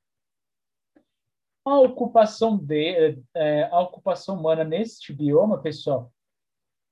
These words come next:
é, é ocasionada principalmente pela agropecuária, pois como é um, é, é um relevo plano, ele é suscetível para o desenvolvimento da pecuária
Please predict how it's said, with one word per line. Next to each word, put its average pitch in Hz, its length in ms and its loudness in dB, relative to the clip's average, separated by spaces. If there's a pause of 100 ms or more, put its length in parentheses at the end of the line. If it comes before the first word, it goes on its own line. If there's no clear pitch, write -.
(320)
é, 143 840 0 (460)
é 151 120 2
ocasionada 165 600 0
principalmente 208 920 -4
pela 185 300 -2
agropecuária, 190 880 0 (340)
pois 175 280 -6
como 277 240 -4
é 302 60 4
um, 277 100 -2 (340)
é, 151 640 2
é 160 120 -4
um 170 80 0
relevo 160 680 -4
plano, 160 560 0 (420)
ele 151 220 -4
é 165 60 0
suscetível 170 960 -6
para 165 440 0
o 196 80 -8
desenvolvimento 165 840 -6
da 180 100 0
pecuária 175 960 0